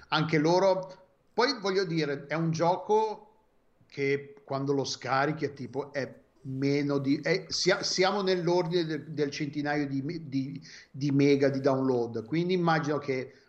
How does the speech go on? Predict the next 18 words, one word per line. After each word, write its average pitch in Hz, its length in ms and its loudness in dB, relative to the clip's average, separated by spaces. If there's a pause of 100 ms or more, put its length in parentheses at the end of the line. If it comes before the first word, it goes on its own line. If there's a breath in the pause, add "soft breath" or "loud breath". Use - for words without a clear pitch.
(340 loud breath)
fare 156 380 0
la, 143 400 -4
il 139 300 -6
passaggio 147 560 -4
da 143 80 -2
un 143 80 -2
motore 147 300 0
all'altro 151 840 0 (380 loud breath)
sia - 260 -2
meno 151 240 -4
complicato 147 640 -2
di 139 160 -4
dire 139 320 0
se 135 140 -6
devi 135 160 -4
passare 135 400 -2
un 135 160 -6
gioco 123 440 -6